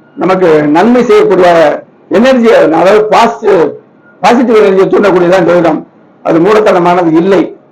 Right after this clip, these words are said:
என்று கூறி, என்னுடைய அஸ்ட்ரோ சாய்சல் YouTube-ல ஆயிரத்தி நூறு, நூறுக்கு மேற்பட்ட மனித வாழ்வோடு சம்பந்தப்பட்ட விஷயங்கள் உள்ள வீடியோ நிறைய இருக்கு. சப்ஸ்கிரைப் பண்ணுங்க, அடுத்தடுத்து வரும்.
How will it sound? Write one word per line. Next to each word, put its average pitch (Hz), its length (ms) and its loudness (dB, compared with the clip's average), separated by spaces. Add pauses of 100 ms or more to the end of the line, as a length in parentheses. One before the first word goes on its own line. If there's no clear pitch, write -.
(140)
என்று 175 300 -2
கூறி, 185 340 -2 (640)
என்னுடைய 160 460 0
அஸ்ட்ரோ - 100 -4
சாய்சல் 196 520 0
YouTube-ல 202 520 0 (400)
ஆயிரத்தி 214 460 0
நூறு, 190 340 -2 (100)
நூறுக்கு 202 240 0
மேற்பட்ட 180 400 -2
மனித 208 340 2
வாழ்வோடு 196 580 2
சம்பந்தப்பட்ட 180 560 -2
விஷயங்கள் 185 400 0
உள்ள 175 360 0
வீடியோ 190 420 0
நிறைய 190 260 2
இருக்கு. 175 420 -2 (800)
சப்ஸ்கிரைப் 247 340 2
பண்ணுங்க, 196 200 0
அடுத்தடுத்து 185 320 0
வரும். 185 400 -2